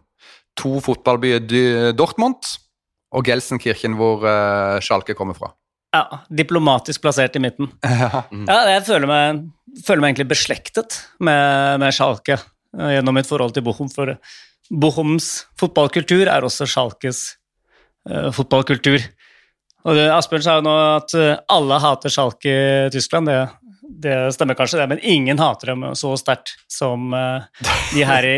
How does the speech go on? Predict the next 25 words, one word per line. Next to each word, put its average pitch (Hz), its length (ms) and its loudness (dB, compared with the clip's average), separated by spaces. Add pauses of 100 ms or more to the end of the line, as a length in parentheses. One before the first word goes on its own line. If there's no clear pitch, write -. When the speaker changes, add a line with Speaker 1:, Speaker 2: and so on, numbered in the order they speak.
Speaker 2:
i, 156 640 2
i 170 80 4
nabobyene. 131 560 2 (300)
Men, 208 260 2
men 208 120 2
jeg 214 280 4
er 196 160 2
jo 208 100 0
innvandrer, 170 600 0 (180)
så 160 140 -2
jeg 185 160 2
er 180 80 2
jo 139 80 -4
ikke 175 140 -4
Speaker 1:
Mm. 180 80 0
Speaker 2:
vokst - 260 -8
opp - 220 -10
med 160 100 0
dette, 156 240 0
så 208 100 -4
derfor 180 220 -2
har 143 280 2
ikke 160 200 -2
jeg 165 120 0
dette, 139 340 -2